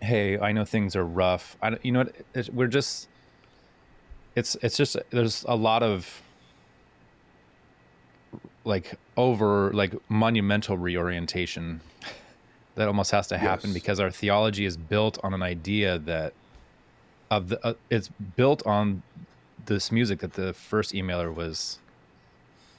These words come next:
Speaker 1: questioning.
Speaker 2: Right.
Speaker 1: Like,
Speaker 2: Right.
Speaker 1: our theology is off. So it's really hard to become dis-, disoriented and then become reoriented when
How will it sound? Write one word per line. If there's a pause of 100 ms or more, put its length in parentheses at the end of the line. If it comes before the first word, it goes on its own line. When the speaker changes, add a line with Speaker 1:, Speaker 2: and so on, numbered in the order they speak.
(240)
Speaker 1:
questioning.
Speaker 2:
Right. (840)
Speaker 1:
Like,
Speaker 2:
Right.
Speaker 1:
our
theology
is
off.
So
it's
really
hard
to
become
dis-,
disoriented
and
then
become
reoriented
when